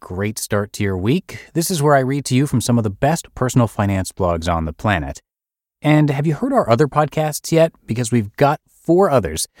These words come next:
Uh, Optimal Living Daily covers minimalism, personal development, and productivity, for instance. So if you like this show,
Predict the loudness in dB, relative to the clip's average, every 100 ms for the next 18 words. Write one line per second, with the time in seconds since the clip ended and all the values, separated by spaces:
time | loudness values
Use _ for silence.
0 | -12 -4 0 0 2 2 4 2 4 4
1 | 4 2 0 -2 -4 -2 -2 2 2 2
2 | 0 2 2 2 0 0 2 2 2 2
3 | 2 0 0 -4 -2 -2 0 2 2 2
4 | -2 -8 -10 -10 -6 -2 -2 -2 -4 -2
5 | -2 -4 -4 -2 -2 0 -2 2 4